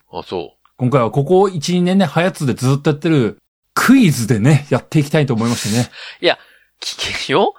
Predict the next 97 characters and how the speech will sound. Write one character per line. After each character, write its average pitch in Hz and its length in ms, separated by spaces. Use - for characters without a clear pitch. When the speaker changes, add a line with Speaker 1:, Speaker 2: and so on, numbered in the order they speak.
Speaker 1:
ク 175 200
イ 160 60
ズ 135 120
は 143 320
足 139 140
ら 147 120
な 170 140
い、 160 120
足 156 100
ら 165 100
な 180 120
い 170 80
と 151 80
思 135 140
っ 139 60
て 143 120
た 107 120
ら、 120 300
一 131 260
問 156 160
で 120 60
終 107 100
わ 135 80
る 147 80
パ 151 140
タ - 100
ー - 40
ン - 40
あ 147 60
ん 156 40
だ 107 80
か - 100
ら。 - 160
Speaker 2:
え 147 240
え、 139 80
あ 135 60
り 156 80
ま 160 120
す。 131 120
あ 120 100
の、 135 120
今 220 260
回、 190 300
正 196 220
直、 185 380
ク 247 220
イ 233 60
ズ 202 100
ま 208 120
で 175 80
た 185 100
ど 214 140
り 240 100
着 - 120
け 277 60
る 254 80
か 226 120
す - 160
ら 269 80
も 170 100
怪 147 160
し - 100
い 165 60
と 147 60
思 147 100
っ 143 40
て 160 80
ま 147 80
す - 60
け 147 60
ど 117 60
も、 123 160
Speaker 1:
<laughs> - 760
Speaker 2:
今 226 180
回 175 180
は、 156 320
で 208 180
き 311 140
れ 262 80
ば、 214 180
も 156 200
う、 147 60
か 269 120
っ 269 120
こ - 120
願 185 200
望、 175 120
か 240 120
っ - 80
こ 156 100
閉 170 140
じ 180 60
で 165 80
す 143 60
け 123 60
ど 113 40
も、 123 300